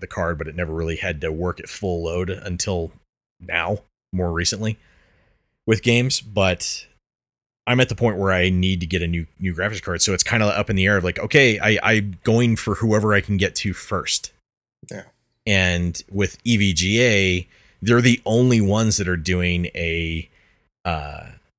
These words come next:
Speaker 1: auto notification queue where you sign up for the auto notifications and they put you into a queue. They email it to you, and,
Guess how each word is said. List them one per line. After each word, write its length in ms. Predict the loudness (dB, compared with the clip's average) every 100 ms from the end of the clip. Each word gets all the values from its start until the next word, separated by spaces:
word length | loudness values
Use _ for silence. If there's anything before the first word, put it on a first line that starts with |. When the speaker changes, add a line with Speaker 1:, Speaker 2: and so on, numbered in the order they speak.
| _ _ _ _ _ -2
Speaker 1:
auto 200 | 2 4
notification 640 | 2 0 0 2 2 -2
queue 320 | -6 -10 -12 _ _ _
where 320 | -2 0 2
you 160 | 0 2
sign 220 | 2 2
up 80 | -2
for 80 | -2
the 120 | 0
auto 180 | 0 0
notifications 720 | -4 -4 -2 0 0 -2 -4
and 180 | -4 -4
they 100 | -4
put 200 | -6 -6
you 160 | -4
into 320 | -4 -4 -6 -8
a 60 |
queue. 580 | -8 0 2 2 0 -6 -14 _ _
They 160 | -2 0
email 380 | 2 4 4 0
it 100 | -4
to 100 | -6
you, 340 | -4 -6 -8 -16 _ _ _ _ _ _ _ _
and, 760 | 2 2 2 0 -2 -4 -12